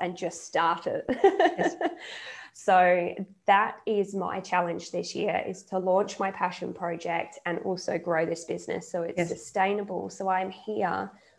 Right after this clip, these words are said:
Speaker 1: for the long term, and I owe that to my clients and my potential future clients as well. So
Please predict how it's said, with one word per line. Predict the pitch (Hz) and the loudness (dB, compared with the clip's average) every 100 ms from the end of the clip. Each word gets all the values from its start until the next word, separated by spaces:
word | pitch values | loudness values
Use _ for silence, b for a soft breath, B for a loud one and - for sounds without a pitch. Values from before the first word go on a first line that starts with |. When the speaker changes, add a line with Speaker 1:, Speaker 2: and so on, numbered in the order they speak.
| _ | _
Speaker 1:
for | 220 | 2
the | 202 | 4
long | 180 185 196 | 4 2 2
term, | 214 190 170 175 - | -2 -2 -2 -4 -4
and | 185 | -4
I | 185 185 | -2 0
owe | 202 | 2
that | 208 185 - | 2 0 -2
to | 175 | -6
my | 170 | -6
clients | 165 - 170 170 185 208 - - | -6 -4 -2 -4 -4 -6 -8 -4
and | 190 185 | -2 -2
my | 180 | -4
potential | 180 185 - 185 - | -8 -12 -6 -6 -4
future | 185 - 185 185 | -10 -8 -8 -8
clients | 180 185 185 180 - | -6 -4 -4 -8 -10
as | 185 - | -12 -8
well. | 175 190 - | -4 -4 -6
So | 180 202 - 98 | -8 -6 -4 -4